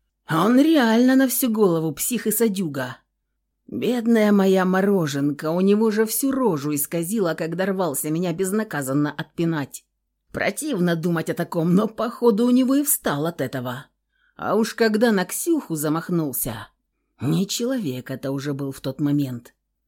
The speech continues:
И зверем не назовёшь, потому как за что порядочных зверей-то обижать таким сравнением? Это просто какая-то ожившая кровожадная мерзость была,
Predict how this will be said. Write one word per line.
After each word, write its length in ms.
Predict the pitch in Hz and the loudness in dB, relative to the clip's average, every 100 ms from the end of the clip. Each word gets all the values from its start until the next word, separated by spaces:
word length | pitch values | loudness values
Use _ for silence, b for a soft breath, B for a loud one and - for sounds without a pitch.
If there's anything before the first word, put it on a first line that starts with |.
| _ - | _ -4
И 80 | 143 | 0
зверем 480 | 180 269 247 165 | 2 4 4 2
не 80 | 170 | 0
назовёшь, 420 | 175 156 170 165 | 0 0 -2 -2
потому 300 | - 160 185 | -2 0 0
как 200 | 180 175 | 2 0
за 140 | 170 202 | 2 0
что 380 | - - 220 185 | 0 2 4 4
порядочных 680 | 156 180 175 151 - 160 147 | 2 0 0 -2 -2 -4 -2
зверей-то 500 | 160 180 180 - 147 | 0 2 2 0 -4
обижать 500 | 156 175 196 160 - | -2 0 0 0 -4
таким 280 | 135 156 | -4 -2
сравнением? 880 | 143 165 180 185 156 131 127 117 - _ _ _ _ - | -2 -2 2 2 2 0 -4 -8 -12 _ _ _ _ -4
Это 220 | 254 269 | 0 0
просто 360 | 294 277 - 254 | 0 -2 -2 -4
какая-то 500 | 240 277 226 226 214 | -2 -2 0 0 0
ожившая 720 | 202 190 247 233 - 180 175 | 0 -2 -2 -4 -4 -2 -2
кровожадная 720 | 185 196 208 233 208 240 240 | 0 0 2 0 0 2 4
мерзость 600 | 240 233 160 139 139 147 | 4 2 0 -2 -4 -4
была, 440 | 147 151 139 143 | -4 -2 -2 -6